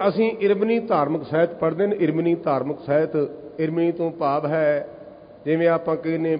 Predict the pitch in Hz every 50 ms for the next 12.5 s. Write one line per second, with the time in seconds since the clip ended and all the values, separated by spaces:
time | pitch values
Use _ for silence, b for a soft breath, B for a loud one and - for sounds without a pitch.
0 | - - 147 143 - - 160 156 147 - 175 170 165 165 165 165 151 139 147 147
1 | 156 160 165 - - - - - - - - - - - - - - - - -
2 | - - 123 147 165 175 180 175 175 175 160 160 160 160 127 139 143 147 156 156
3 | - - - - - - - - - - - - - - - - - - - -
4 | - - - - - - - - - 139 160 165 170 165 165 165 165 147 147 147
5 | 151 156 151 139 - - - - - - - - - - - B B B B B
6 | B B B B B - - 190 208 226 214 - 247 240 233 233 208 180 180 185
7 | 196 202 196 196 - 190 160 143 131 135 139 156 180 196 196 196 196 202 202 202
8 | 202 208 208 214 214 208 202 - - - 170 170 156 156 147 151 156 156 - 190
9 | 196 208 208 208 208 208 180 - 156 160 156 156 156 165 165 151 147 143 147 151
10 | 156 160 165 165 165 165 165 165 165 165 165 - 139 139 151 165 160 156 160 156
11 | 151 - - 170 156 - - - - 151 151 - 156 156 151 143 135 131 139 135
12 | 135 131 135 127 120 - 113 98 78